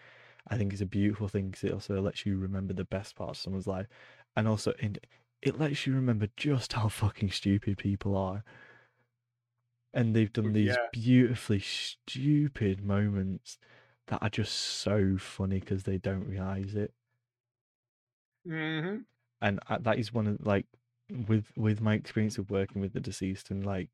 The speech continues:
Speaker 1: speaking to families and offering my condolences the best I humanly can, there is always a story that comes out. It's just when somebody was so beautifully stupid, 'cause I think as humans, we are beautifully stupid.
Speaker 2: Oh, yeah. No, that's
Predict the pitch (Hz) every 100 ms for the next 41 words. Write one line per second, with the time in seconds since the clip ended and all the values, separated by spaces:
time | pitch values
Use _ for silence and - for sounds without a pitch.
0 | - - 95 95 92 - 98 95 95 101
1 | 92 - 95 92 92 95 95 90 104 104
2 | 98 98 - 104 101 95 98 101 92 -
3 | _ - - _ - _ _ _ 117 107
4 | 101 - 113 95 95 95 98 - - 95
5 | 95 98 - - 98 95 101 - - 104
6 | - 104 98 - 107 104 98 95 92 -
7 | 98 92 101 98 95 101 - 104 - 95
8 | 92 - 95 104 101 117 104 107 104 -
9 | 104 98 95 95 98 92 95 104 98 101
10 | 104 - - 95 - 90 - 95 - -
11 | - - _ _ _ _ _ _ _ _
12 | _ _ _ _ _ _ _ - 170 107
13 | 117 110 - _ - 117 110 117 117 -
14 | -